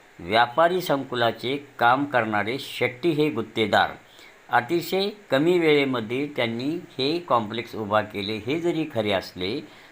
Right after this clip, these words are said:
तरी या कॉम्प्लेक्सचे अनेक कामामध्ये त्रुटी आहेत किंवा काही कामं त्यांनी केलीच नाहीत. उदाहरणार्थ, वॉटर हार्वेस्टिंगचे काम न केल्यामुळे या कॉम्प्लेक्समध्ये जाताना पाण्याचा ढव साचलेला आपल्याला दिसतो.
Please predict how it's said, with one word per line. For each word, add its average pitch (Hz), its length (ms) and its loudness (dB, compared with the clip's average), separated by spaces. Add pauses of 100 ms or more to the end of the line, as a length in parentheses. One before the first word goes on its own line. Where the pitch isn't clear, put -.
(160)
तरी 147 280 0
या 143 160 4
कॉम्प्लेक्सचे 131 840 -2 (100)
अनेक 143 400 0 (120)
कामामध्ये 107 600 0
त्रुटी 117 500 -6
आहेत 101 280 2 (160)
किंवा 117 200 -2
काही 113 340 -4
कामं 104 380 -2
त्यांनी 101 260 -8
केलीच 98 580 -6
नाहीत. 87 260 -4 (640)
उदाहरणार्थ, 139 800 2 (280)
वॉटर 131 360 2
हार्वेस्टिंगचे 143 800 0
काम 117 420 2
न 151 160 2
केल्यामुळे 110 840 -2
या 135 180 4
कॉम्प्लेक्समध्ये 110 960 -4
जाताना 98 680 0
पाण्याचा 104 640 -2
ढव 117 320 -2
साचलेला 98 500 -4
आपल्याला 95 440 -6
दिसतो. 101 420 -10